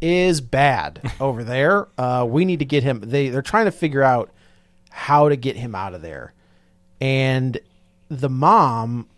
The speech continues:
Speaker 1: this demon of the, well, she goes, Mia goes back home, right?
Speaker 2: Mm-hmm. The
Speaker 1: She
Speaker 2: dad talks to her about that
Speaker 1: There's,
Speaker 2: there
Speaker 1: like,
Speaker 2: was
Speaker 1: there's
Speaker 2: a
Speaker 1: some-, there's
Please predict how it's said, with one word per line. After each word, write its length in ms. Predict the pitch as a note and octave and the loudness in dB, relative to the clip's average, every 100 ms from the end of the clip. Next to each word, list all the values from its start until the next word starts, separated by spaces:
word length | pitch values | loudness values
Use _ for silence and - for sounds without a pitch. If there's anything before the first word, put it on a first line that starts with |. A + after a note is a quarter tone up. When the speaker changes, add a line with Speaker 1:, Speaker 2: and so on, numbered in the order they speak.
| _ | _
Speaker 1:
this 160 | C#3+ B2+ | -4 -4
demon 480 | B2+ D#3 D#3+ C#3 B2 | -2 -2 0 -2 -6
of 100 | A2+ | -8
the, 140 | A#2 - | -10 -10
well, 420 | B2+ F3 E3+ E3 _ _ _ _ _ _ _ _ _ - - _ - _ _ - - - - | 2 6 6 2 _ _ _ _ _ _ _ _ _ -20 -20 _ -20 _ _ -20 -20 -20 -20
she 160 | - G#3+ | -4 2
goes, 180 | G#3 E3 - - - - _ | 4 2 -2 -20 -20 -20 _
Mia 220 | F3 A3+ G3+ | 0 2 4
goes 200 | E3+ C#3 | 2 4
back 180 | C#3 | 2
home, 320 | - C#3+ F#2+ E2+ | 0 -4 -4 -8
right? 260 | A2+ C#3 - | -10 -10 -8
Speaker 2:
Mm-hmm. 320 | A#2+ B2 F3+ - - _ _ _ | -6 -6 -8 -14 -20 _ _ _
The 100 | B2 | -6
Speaker 1:
She 60 | A#2+ | -2
Speaker 2:
dad 240 | C3 C3 | 0 0
talks 400 | - B2 C3 - | -2 -2 -2 -4
to 140 | - A2+ | -8 -4
her 140 | G#2+ | -2
about 500 | G#2 B2 G#2+ G#2+ - | -4 -2 -2 -2 -4
that 100 | A2+ | -4
Speaker 1:
There's, 140 | C3+ D#3 | -2 2
Speaker 2:
there 80 | E3+ | 2
Speaker 1:
like, 60 | |
Speaker 2:
was 80 | E3+ | 2
Speaker 1:
there's 40 | D#3 | 2
Speaker 2:
a 20 | |
Speaker 1:
some-, 120 | F#3+ | 0
there's 120 | E3+ | 2